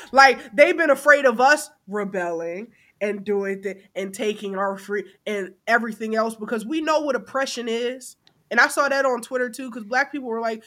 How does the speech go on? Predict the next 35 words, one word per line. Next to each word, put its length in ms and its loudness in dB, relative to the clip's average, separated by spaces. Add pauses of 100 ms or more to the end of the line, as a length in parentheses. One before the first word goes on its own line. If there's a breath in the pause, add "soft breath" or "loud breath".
(160)
"We, 180 0
we've 340 -4
been 260 -2
bombed. 540 2
Y'all 160 0
know 140 2
what 120 -10
the 60 -14
Tulsa 480 -2
Massacre 680 -2
is? 420 -4 (340)
Y'all 180 4
remember 260 -2
what 120 -6
Black 300 4
Wall 320 2
Street 340 -8
was? 500 0 (260)
Black 240 4
people 200 -2
had 120 2
our, 100 2
we 120 0
had 160 4
our 240 2
own 260 -4
banks, 460 0
our 280 0
own 240 -4
thriving 560 -2
communities, 600 -10
and 120 -10
they 260 -2 (200)
bombed 520 6
it, 280 -4